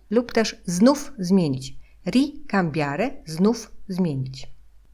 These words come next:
Ricambiare gli auguri, odwzajemnić życzenia.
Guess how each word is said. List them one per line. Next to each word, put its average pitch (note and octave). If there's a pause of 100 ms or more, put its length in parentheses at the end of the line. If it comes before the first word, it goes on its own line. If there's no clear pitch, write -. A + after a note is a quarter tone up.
(160)
Ricambiare G#3
gli F3
auguri, E3+ (120)
odwzajemnić E3+
życzenia. G3